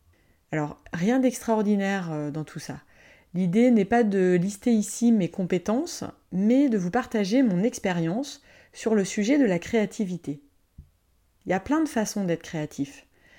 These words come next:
À travers l'art, l'écriture, la déco, le chant, la danse, la photo,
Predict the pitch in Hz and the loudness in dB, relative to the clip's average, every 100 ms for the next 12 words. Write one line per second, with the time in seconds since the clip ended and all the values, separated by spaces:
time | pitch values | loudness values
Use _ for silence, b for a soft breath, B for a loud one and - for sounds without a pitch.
0 | b b b 151 - 160 156 151 190 220 | b b b -10 -8 -6 -6 -4 -2 0
1 | 247 247 240 - - - 165 170 - 202 | 0 -2 -6 -14 -20 -10 -8 -6 -6 -8
2 | - 233 240 247 247 240 - - 160 156 | -2 2 4 2 0 -6 -18 -8 -4 -2
3 | 180 196 - 226 233 233 247 - - 160 | -2 -2 0 2 4 2 0 -6 -6 -2
4 | 175 170 - 208 220 226 233 233 _ - | 0 -2 -4 -2 0 0 -2 -6 _ -8
5 | 147 143 185 190 202 208 - - - - | -6 -4 -4 -2 -4 -6 -8 -14 -14 -14
6 | - 214 208 - 208 214 214 | -4 -2 -2 0 2 2 0